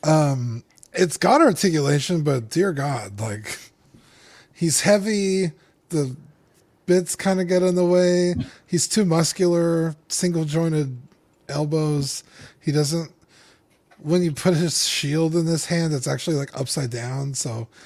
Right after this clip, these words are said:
if you want it right side up, then you can't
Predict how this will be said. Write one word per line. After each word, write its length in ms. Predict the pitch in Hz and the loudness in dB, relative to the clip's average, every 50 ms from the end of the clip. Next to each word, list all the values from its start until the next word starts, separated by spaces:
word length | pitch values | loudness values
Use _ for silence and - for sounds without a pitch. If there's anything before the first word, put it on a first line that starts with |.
| - - - | -20 -20 -12
if 140 | - 147 131 | -10 -6 -4
you 100 | 143 139 | -2 -2
want 200 | 135 147 151 147 | 0 0 0 0
it 80 | 143 - - - - _ - - - - - | -2 -4 -10 -14 -16 _ -20 -20 -20 -14 -8
right 260 | 127 139 147 143 139 | -6 -4 -2 0 0
side 260 | - - 156 139 135 131 | 0 0 -2 -4 -4 -6
up, 340 | - 117 123 131 131 127 - | -6 -6 -4 -4 -4 -6 -8
then 400 | - 151 135 127 120 120 117 - _ - | -8 -8 -8 -6 -8 -10 -12 -14 _ -12
you 140 | - 120 120 - _ - | -12 -12 -12 -14 _ -12
can't 300 | - - 156 135 131 - | -6 -6 -4 -4 -6 -8